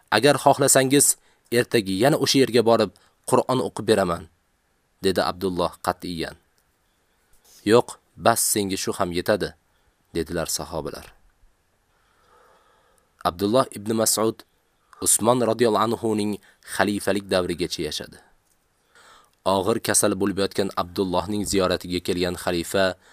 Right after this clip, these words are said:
undan hol ahvol so'radi. "Nimalardan shikoyat qilasiz?" "Gunohlarimdan", dedi xasta.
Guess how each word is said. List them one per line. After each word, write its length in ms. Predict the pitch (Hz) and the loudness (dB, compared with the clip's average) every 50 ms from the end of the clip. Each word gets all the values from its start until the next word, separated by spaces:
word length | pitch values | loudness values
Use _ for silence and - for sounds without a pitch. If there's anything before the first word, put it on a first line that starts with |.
| - - _ _ _ _ | -20 -20 _ _ _ _
undan 380 | - 98 98 95 95 95 92 92 85 80 - _ _ _ _ _ | -8 -6 -4 0 0 0 0 0 -4 -8 -10 _ _ _ _ _
hol 240 | - - 90 90 87 - | 0 2 2 2 2 0
ahvol 380 | - 80 - - 85 85 80 73 | -4 -8 -8 -6 -4 -4 -4 -4
so'radi. 440 | - - - 73 - - - - - - _ _ _ _ _ _ _ _ _ _ _ _ _ _ _ _ _ _ _ _ _ _ _ _ _ _ _ _ _ | -6 -8 -10 -10 -12 -12 -16 -20 -20 -20 _ _ _ _ _ _ _ _ _ _ _ _ _ _ _ _ _ _ _ _ _ _ _ _ _ _ _ _ _
"Nimalardan 500 | 87 82 90 92 98 98 90 82 95 98 - | -6 -4 0 0 0 0 0 0 -2 -2 -2
shikoyat 300 | - - 110 104 107 - | -2 0 0 0 0 -2
qilasiz?" 420 | - 117 107 98 - - 85 - - - - _ - - - _ _ _ _ _ _ _ _ _ _ _ _ - | -2 -2 -2 -2 -2 -2 -2 -4 -4 -4 -8 _ -20 -20 -20 _ _ _ _ _ _ _ _ _ _ _ _ -10
"Gunohlarimdan", 760 | 82 80 87 80 - 87 78 76 78 76 73 73 80 78 73 69 - _ _ _ _ _ _ _ _ _ _ _ _ _ | -6 -6 -4 -6 -4 -4 -4 -4 -6 -8 -8 -8 -8 -8 -10 -12 -16 _ _ _ _ _ _ _ _ _ _ _ _ _
dedi 200 | - 85 - - | -8 -8 -8 -8
xasta. 380 | - - - - - - - | -14 -8 -8 -8 -8 -8 -14